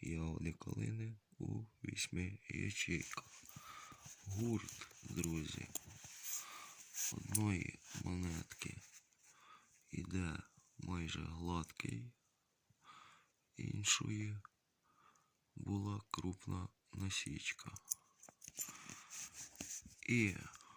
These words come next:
якщо ми перевернемо наші монети на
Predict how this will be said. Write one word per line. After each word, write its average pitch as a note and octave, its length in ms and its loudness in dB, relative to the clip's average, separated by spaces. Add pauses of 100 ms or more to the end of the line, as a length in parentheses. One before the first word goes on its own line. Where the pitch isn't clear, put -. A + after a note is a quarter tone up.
(280)
якщо - 520 4
ми F2 340 2 (280)
перевернемо E2+ 720 0
наші E2+ 360 0
монети E2+ 680 -2 (920)
на F#2+ 320 0